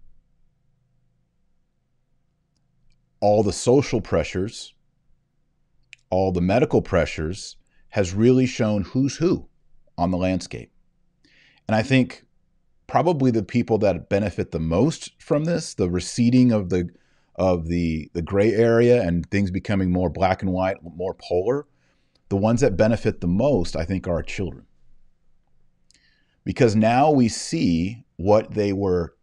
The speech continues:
teaching or wanting to teach, what, what their agenda was for our children, not just in public schools, but in private schools, and yes, even in Catholic schools. The blinders are off.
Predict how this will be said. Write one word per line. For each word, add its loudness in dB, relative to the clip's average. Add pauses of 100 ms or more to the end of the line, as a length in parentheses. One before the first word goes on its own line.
teaching -4
or 0
wanting 0
to -10
teach, -8
what, -8
what -4
their 4
agenda 2
was 4
for -2
our 0
children, -2 (360)
not 2
just 2
in 6
public -2
schools, -6
but 2
in 4
private 0
schools, -4
and 0
yes, 0
even 0
in -2
Catholic -4
schools. 4 (2500)
The -4
blinders 2
are 2
off. -4